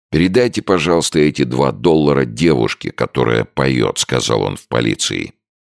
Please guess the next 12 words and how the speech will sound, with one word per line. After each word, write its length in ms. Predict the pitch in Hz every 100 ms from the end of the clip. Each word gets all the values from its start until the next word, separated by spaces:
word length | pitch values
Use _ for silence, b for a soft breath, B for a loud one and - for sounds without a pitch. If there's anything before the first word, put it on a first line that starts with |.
| _ _ _
"Ее 320 | - 76 78 76
пение 720 | - 95 95 71 55 50 50 _ _ _
очень 380 | 58 64 71 71
сильно 520 | - - 87 78 57
подействовало 960 | - 60 57 65 60 - 58 50 50 50
на 120 | 50
меня". 500 | 57 57 53 50 - _ _ _ _ _ _ _ _ -
Салли, 400 | - 104 95 92
наконец, 640 | 87 80 82 80 78 -
вызвали 420 | 76 64 69 69
в 80 | 67
суд. 480 | - 53 50 -